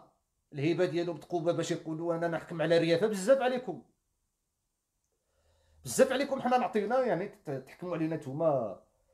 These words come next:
النظام ديال القفاطن. النظام ديال، ديال القفافي. أنا ما كنأمنوش بهذا النظام ديال القفافي والنظام ديال القفاطن والنظام ديال المظل والصناعة التقليدية.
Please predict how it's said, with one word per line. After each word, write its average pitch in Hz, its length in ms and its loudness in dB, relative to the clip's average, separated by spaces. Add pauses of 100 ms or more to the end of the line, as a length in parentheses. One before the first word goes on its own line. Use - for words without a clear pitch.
(160)
النظام 156 420 2
ديال 143 120 -2
القفاطن. - 400 -10 (1200)
النظام 151 480 2
ديال، 120 520 -2 (460)
ديال 147 160 0
القفافي. 113 480 -4 (3250)
أنا 202 80 -8
ما 220 80 -6
كنأمنوش 208 460 0
بهذا 165 200 4
النظام 160 360 0
ديال 143 120 -2
القفافي 139 420 -4
والنظام 131 340 -2
ديال 127 140 -4
القفاطن 139 460 -4
والنظام 131 420 -2
ديال 143 160 0
المظل 139 440 0
والصناعة 139 400 -4
التقليدية. 110 640 -8